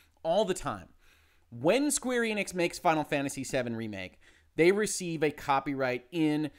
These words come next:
what they have created. Now, they're in Japan. There's some international lines here that matter, but not so much for this discussion. So we're gonna skip them. We're gonna elide them because I don't wanna make an hour-long video again this week,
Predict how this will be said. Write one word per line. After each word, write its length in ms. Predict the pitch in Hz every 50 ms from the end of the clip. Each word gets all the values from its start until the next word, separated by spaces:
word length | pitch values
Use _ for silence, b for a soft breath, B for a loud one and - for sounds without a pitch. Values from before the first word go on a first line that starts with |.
| b b b
what 380 | - 120 135 160 175 170 - -
they 140 | 165 160
have 380 | 143 110 139 135 131 127 117 -
created. 520 | - - 139 123 110 101 98 80 80 - - _
Now, 320 | 135 135 123 123 123 120 b b b b _
they're 200 | 202 226 240 262
in 140 | 247 247 226
Japan. 520 | 208 220 - 147 185 196 185 180 180 175
There's 220 | 170 156 147 -
some 140 | - 156 147
international 720 | 147 175 208 196 180 175 170 165 175 165 - 160 156 143 139
lines 440 | 139 143 143 143 143 143 143 139
here 420 | - - 147 143 139 135 131 131 B B B B B -
that 180 | 156 147 -
matter, 640 | 151 139 143 151 170 165 156 131 113 110 110 107 - b b b b b
but 160 | _ 180 185
not 240 | 190 190 202 214 -
so 120 | - 214 185
much 260 | 175 160 156 - -
for 140 | - 156 139
this 260 | 120 113 143 139 -
discussion. 540 | - 139 123 - - 123 123 - 120 113 110
So 120 | - 143
we're 140 | 147 180 190
gonna 140 | 190 180 160
skip 300 | - - - 156 - _
them. 160 | 151 135 135
We're 100 | 139 139
gonna 140 | 151 147 143
elide 380 | 139 131 127 123 123 127 120
them 180 | 110 123 123 120
because 220 | 117 120 - 120
I 60 | 120
don't 200 | 117 123 127 131
wanna 180 | 120 131 123 120
make 220 | 117 120 120 117
an 100 | 127 117 -
hour-long 540 | 110 117 117 117 117 113 113 113 110 110 104
video 460 | 127 131 131 127 123 120 117 117 - _ _ _
again 600 | 127 123 120 - 123 143 143 123 110 110 123 139 -
this 280 | 131 135 127 - -
week, 380 | 135 131 127 131 151 - - B